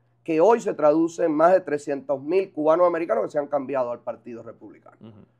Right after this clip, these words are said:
Speaker 1: Porque empecé a decirle a la gente, "Vete de allí, vete de allí. Si tú eres de la gente que no quieres el comunismo en Estados Unidos, vete del Partido Demócrata". Y el tiempo me ha dado la razón.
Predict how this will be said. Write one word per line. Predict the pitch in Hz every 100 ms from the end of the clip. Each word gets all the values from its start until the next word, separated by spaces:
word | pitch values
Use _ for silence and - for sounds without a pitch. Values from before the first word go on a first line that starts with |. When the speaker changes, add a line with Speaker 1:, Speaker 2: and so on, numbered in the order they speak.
| _
Speaker 1:
Porque | 165 151 156
empecé | 143 135 - 190
a | 165
decirle | 147 180 165
a | 147
la | 151
gente, | 190 190 202 - _ _
"Vete | 131 160 220 202
de | 170
allí, | 135 123 120 - _
vete | 113 202 202 165
de | 143
allí. | 127 120 107
Si | 120
tú | - 190
eres | 226 202
de |
la | 170 160
gente | 175 175 151 139 - _ _ _
que | 160
no | 147 180 208 208 208
quieres | 190 202 185 156
el | 143
comunismo | 147 147 190 196 160
en | 135
Estados | 196 185 156
Unidos, | 175 262 294 - _ _
vete | 135 202 226 226 240 -
del | 139 120
Partido | 127 - 147 147
Demócrata". | 131 120 117 113 107 117 -
Y | 131
el | 120 -
tiempo | 139 156 160
me | 135
ha | 120
dado | 120 117
la | 120
razón. | 120 - -